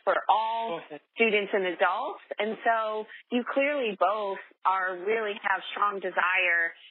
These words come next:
Speaker 1: and have a lot of experience. So my question to you would be, what would you wanna tell people, you know, not just in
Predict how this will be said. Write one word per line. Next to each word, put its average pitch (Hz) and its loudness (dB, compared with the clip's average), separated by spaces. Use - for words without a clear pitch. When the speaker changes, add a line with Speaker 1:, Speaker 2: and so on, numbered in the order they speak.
Speaker 1:
and 208 -2
have 196 0
a - -
lot 196 0
of 180 -4
experience. 226 -2
So 185 4
my 190 0
question 277 -2
to 226 -4
you 247 2
would 185 -4
be, 185 4
what 294 6
would 294 0
you 311 2
wanna 285 0
tell 240 0
people, 170 2
you 220 2
know, 202 2
not 254 2
just 262 2
in 233 0